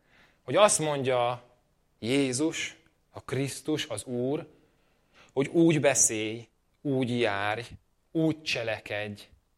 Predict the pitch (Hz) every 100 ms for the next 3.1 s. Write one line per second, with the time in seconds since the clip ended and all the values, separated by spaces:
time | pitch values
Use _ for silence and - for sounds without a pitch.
0 | _ _ _ _ _ _ _ 104 98 104
1 | - 117 117 110 98 95 - 92 90 90
2 | 92 - 92 87 92 - 90 82 - -
3 | -